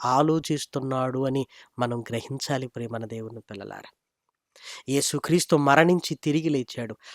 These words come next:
అపోస్తలులు ఇదిగో శరీరాలను ఇచ్చారు, పౌలు గారు ఇచ్చాడు. ఇక మన వంతు ఏం ఆలోచిస్తున్నారు చెప్పండి?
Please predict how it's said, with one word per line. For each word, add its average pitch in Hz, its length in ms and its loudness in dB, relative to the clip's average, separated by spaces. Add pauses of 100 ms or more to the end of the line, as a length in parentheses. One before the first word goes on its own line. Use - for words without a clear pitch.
(140)
అపోస్తలులు 185 840 8 (340)
ఇదిగో 190 320 6 (240)
శరీరాలను 208 760 12
ఇచ్చారు, 160 460 4 (420)
పౌలు 185 280 12
గారు 208 220 12
ఇచ్చాడు. 160 440 4 (240)
ఇక 196 160 6
మన 175 340 12
వంతు 190 420 6 (220)
ఏం 214 320 12
ఆలోచిస్తున్నారు 160 800 10
చెప్పండి? - 500 -8